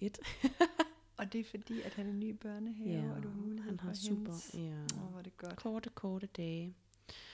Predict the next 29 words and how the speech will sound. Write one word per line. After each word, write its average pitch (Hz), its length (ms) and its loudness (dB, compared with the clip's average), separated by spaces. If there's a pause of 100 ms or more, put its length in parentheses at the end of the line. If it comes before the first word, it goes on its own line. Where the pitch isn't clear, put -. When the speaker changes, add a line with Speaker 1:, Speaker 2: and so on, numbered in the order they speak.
(960)
Speaker 2:
Det 254 140 0
kan 247 100 -4
jeg 208 60 0
godt 208 180 -2
forstå. 220 400 -4 (840)
Speaker 1:
Det 190 80 0
har 185 100 -2
været 170 140 -4
helt 226 260 -2
vildt 180 140 -6
fedt. - 300 -12 (160)
Speaker 2:
Ja, 170 380 -4 (160)
hvor 190 80 -8
har 190 180 -6
det 180 140 -6
været 180 220 -6
fedt - 260 -6
og 190 100 -8
hyggeligt. 185 520 -6
Og 180 80 2
Speaker 1:
Ja. 175 120 4
Speaker 2:
jeg 170 100 -2 (580)
føler, 170 560 0 (100)
jeg 175 140 -4
har 175 100 -6
sagt 180 340 -4
rigtig 226 300 -2
meget, 175 460 -4 (220)
Speaker 1:
Mm. 214 260 -2